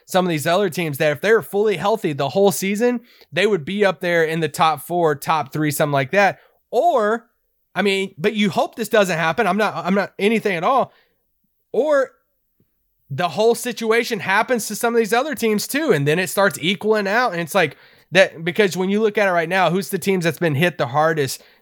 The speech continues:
during all of this? You know, Dallas, Boston, um, you know, they've were, are they still without Tatum? I'm not for sure on, on all that, but, you know, Washington, Boston, Philly, Dallas, I'm sure there's some other,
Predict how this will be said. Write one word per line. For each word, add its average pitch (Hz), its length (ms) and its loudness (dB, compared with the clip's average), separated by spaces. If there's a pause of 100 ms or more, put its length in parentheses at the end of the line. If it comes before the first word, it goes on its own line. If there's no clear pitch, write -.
during 156 300 -2
all 156 240 2
of 127 80 -6
this? 101 320 -10
You 139 60 -2
know, 120 100 2
Dallas, 147 640 -2 (240)
Boston, 143 800 -2 (340)
um, 123 720 0
you 143 120 0
know, 131 60 -4
they've 147 180 0
were, 143 360 -2
are 135 160 0
they 165 80 0
still 170 260 -2
without 170 300 -2
Tatum? 185 520 -2 (120)
I'm 127 80 0
not 139 160 4
for 131 80 -2
sure 151 420 0
on, 127 280 -2 (100)
on 127 160 0
all 123 180 2
that, 131 340 0
but, 127 300 -2 (260)
you 135 140 0
know, 113 80 0
Washington, 175 880 -2
Boston, 156 640 -2
Philly, 175 600 0
Dallas, 160 840 -2 (320)
I'm - 180 -4
sure 175 240 0
there's 175 160 -2
some 151 160 -2
other, 151 340 -2